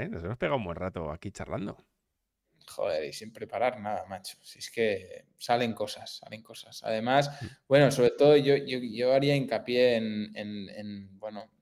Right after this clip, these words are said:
Speaker 2: que ahora mismo no tendremos mucho seguimiento, es muy nueva la cuenta, pero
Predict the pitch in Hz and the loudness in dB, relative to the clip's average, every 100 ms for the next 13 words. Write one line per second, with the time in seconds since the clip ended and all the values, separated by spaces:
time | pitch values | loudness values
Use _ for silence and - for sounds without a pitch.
0 | _ - 82 95 110 110 117 113 110 110 | _ -14 -10 -6 -6 -6 -4 -4 -4 -2
1 | 110 107 113 110 - 110 110 107 107 113 | -2 -4 -6 -8 -6 -6 -4 -4 -2 -2
2 | 117 117 123 127 113 98 90 87 90 - | -2 2 4 6 4 0 -4 -6 -8 -8
3 | 107 104 101 113 127 104 101 110 104 131 | -8 -6 -2 0 2 0 -2 -6 -4 -4
4 | 131 104 95 | -2 -2 -4